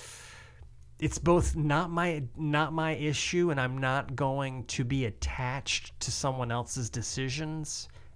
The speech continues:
And I, I actually am, I'm a little confused, because if we don't all pitch in and do things to reduce infections,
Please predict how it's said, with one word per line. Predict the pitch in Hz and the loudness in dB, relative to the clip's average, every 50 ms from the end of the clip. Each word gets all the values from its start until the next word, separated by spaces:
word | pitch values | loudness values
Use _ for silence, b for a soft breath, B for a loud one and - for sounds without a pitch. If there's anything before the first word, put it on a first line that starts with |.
| b - - | b -12 -6
And | 165 175 185 196 190 170 139 123 120 117 120 135 147 - - - - - - - b b b b b b b b b b b b - - - - | -4 -2 0 0 0 0 0 0 -2 -2 -4 -6 -6 -6 -8 -10 -10 -14 -18 -20 b b b b b b b b b b b b -16 -12 -6 -4
I, | 131 135 135 143 151 151 - - - - - - - - - - - - - | -2 0 0 0 0 -2 -4 -6 -12 -18 -20 -20 -20 -20 -20 -20 -8 -2 0
I | 143 147 | 2 4
actually | 151 151 156 156 - - - - - 147 147 147 143 139 135 - - - 143 | 4 4 2 2 0 -2 -2 -2 0 2 2 2 2 2 0 -2 -4 -6 -4
am, | 139 139 147 160 156 147 135 127 117 101 - b b b b b b b b b b b - - - - - 156 - - - | 0 2 2 4 2 2 0 -2 -2 -4 -6 b b b b b b b b b b b -14 -14 -14 -14 -14 -10 -8 -4 -2
I'm | 135 139 143 | 0 2 2
a | 139 | 2
little | 143 156 156 156 | 4 4 4 4
confused, | 156 - 151 139 - - 156 160 165 160 160 - | 4 2 0 0 2 4 8 8 8 8 6 2
because | 147 127 - 143 135 131 131 117 117 - - - - - - - - - - - - - - | -2 0 2 2 2 2 2 0 0 -2 -6 -10 -14 -20 -20 -20 -20 -20 -18 -18 -18 -16 -16
if | 95 98 - 139 143 147 131 - | -14 -10 -8 -6 -4 -2 0 4
we | 151 156 151 | 6 6 8
don't | 156 160 170 165 165 - | 8 8 6 6 4 4
all | 151 147 151 160 160 135 | 6 6 8 8 6 6
pitch | 120 - - 151 151 147 - - - | 2 0 4 6 6 6 4 4 4
in | 151 160 160 147 139 135 127 123 117 117 b b b b b b b - - - | 4 6 6 6 4 4 2 -2 -4 -6 b b b b b b b -14 -6 -2
and | 139 143 143 127 117 | 0 0 0 0 4
do | - 147 156 156 | 6 6 8 8
things | 160 156 151 147 147 143 127 - | 6 6 4 4 4 0 -2 0
to | - - 143 | 2 2 4
reduce | 135 139 127 120 143 143 143 143 - | 4 4 2 4 4 4 4 4 2
infections, | 139 131 123 - 151 139 135 139 - - 131 123 123 120 117 110 - - - | 0 -4 2 6 6 6 6 4 2 -2 -2 0 0 -2 -2 -4 -4 -6 -8